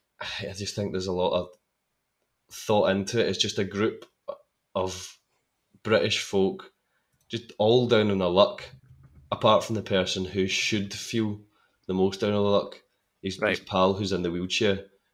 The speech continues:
Speaker 1: who actually has the most positive outlook o-, out of ev-, all of them, which I think is interesting to watch.
Speaker 2: Yeah.
Speaker 1: Like, when I, every time I watch it, you, I forget, and I'm like, "Oh, she's the, actually the most positive person out of the lot of them,"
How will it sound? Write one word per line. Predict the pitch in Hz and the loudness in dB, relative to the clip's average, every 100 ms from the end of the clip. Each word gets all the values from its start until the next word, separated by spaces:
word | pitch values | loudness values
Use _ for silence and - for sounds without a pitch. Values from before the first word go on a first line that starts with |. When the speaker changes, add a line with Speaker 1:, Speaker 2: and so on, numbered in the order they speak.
| - | 0
Speaker 1:
who | 107 | 4
actually | 95 104 98 | 4 2 0
has | 98 | -2
the | 92 | -2
most | 90 90 - | -4 -4 -2
positive | 95 92 - - | 0 0 -4 -4
outlook | 80 107 123 120 | -2 2 4 4
o-, | 92 92 | 2 2
out | 82 76 | 2 2
of | 87 87 | 2 0
ev-, | 92 98 - | -2 -4 -8
all | 90 95 | -2 2
of | 123 | 2
them, | 131 107 - _ _ _ _ _ _ | 0 -6 -12 _ _ _ _ _ _
which | 101 | -4
I | 98 | -2
think | 92 98 98 | 0 -2 0
is | 95 87 - - _ _ - | -2 -2 -6 -10 _ _ 2
interesting | 104 117 117 117 107 104 92 90 | 4 4 2 2 2 0 -8 -6
to | 92 | -2
watch. | 90 95 98 - - _ _ _ - | 2 2 0 -6 -8 _ _ _ -8
Speaker 2:
Yeah. | 101 90 | -4 0
Speaker 1:
Like, | 107 - | -2 -2
when | 113 107 | -2 2
I, | 139 - - | 2 0 -2
every | 110 117 | -2 -2
time | 127 107 | 0 2
I | |
watch | 95 95 101 - | 4 2 2 0
it, | 120 | 0
you, | 104 92 - - - | -2 -8 -16 -14 -10
I | |
forget, | - 101 92 98 110 - - | -6 -4 0 2 0 -2 -10
and | 95 | -12
I'm | 90 | -6
like, | 92 90 | -6 -6
"Oh, | 92 - | -10 -6
she's | - 113 110 | -4 -4 -4
the, | 104 | 0
actually | 98 92 - 92 | 0 0 -2 -4
the | 90 | -4
most | 90 90 - | -4 -6 -2
positive | 95 95 - - | 0 0 -4 -4
person | 92 92 104 | -2 -2 0
out | 90 | -2
of | |
the | 85 | 0
lot | 90 113 | 2 2
of | |
them," | 123 107 | 0 -2